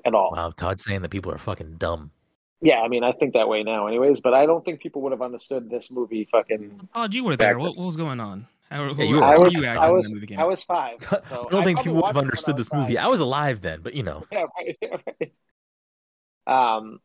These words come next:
Speaker 1: yeah, I don't know. I, I feel like it made under budget.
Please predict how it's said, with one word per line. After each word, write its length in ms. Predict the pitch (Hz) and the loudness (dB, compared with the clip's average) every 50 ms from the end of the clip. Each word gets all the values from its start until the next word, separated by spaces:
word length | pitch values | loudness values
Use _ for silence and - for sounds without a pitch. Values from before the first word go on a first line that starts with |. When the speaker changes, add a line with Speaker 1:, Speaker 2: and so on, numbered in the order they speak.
| _ _ _ _ _ _ _ _ _ - - | _ _ _ _ _ _ _ _ _ -20 -18
Speaker 1:
yeah, 180 | - 156 160 139 | -12 -10 -10 -8
I 80 | 123 127 | -6 -6
don't 140 | 139 143 | -4 -2
know. 320 | 151 156 135 107 101 101 _ _ _ _ _ _ _ _ _ - | 0 0 0 0 -2 -4 _ _ _ _ _ _ _ _ _ -16
I, 320 | - - - - - 143 | -14 -10 -6 0 0 0
I 20 | 135 | 4
feel 160 | - - 185 | 6 8 8
like 120 | 180 165 160 | 10 8 6
it 100 | 156 151 | 4 4
made 180 | 151 151 139 | 2 2 2
under 240 | 127 131 139 139 131 | 2 0 -2 -4 -4
budget. 360 | 110 127 127 127 113 113 110 | -2 -2 -4 -4 -6 -8 -14